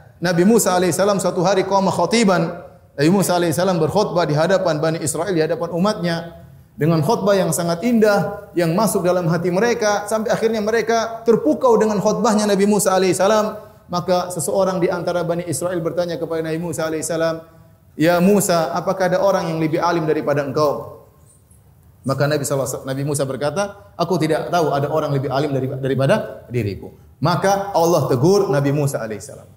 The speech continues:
Bahwasanya siapa yang mengatakan engkau lebih paling alim di atas muka bumi ini, tidak ada yang mengatakan kepada engkau demikian, tidak ada yang mewahyukan kepada engkau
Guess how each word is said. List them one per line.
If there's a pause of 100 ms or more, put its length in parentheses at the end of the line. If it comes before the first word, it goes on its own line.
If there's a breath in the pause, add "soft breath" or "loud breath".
(520)
Bahwasanya
siapa
yang
mengatakan
engkau
lebih
paling
alim
di
atas
muka
bumi
ini, (520)
tidak
ada
yang
mengatakan
kepada
engkau
demikian,
tidak
ada
yang
mewahyukan
kepada
engkau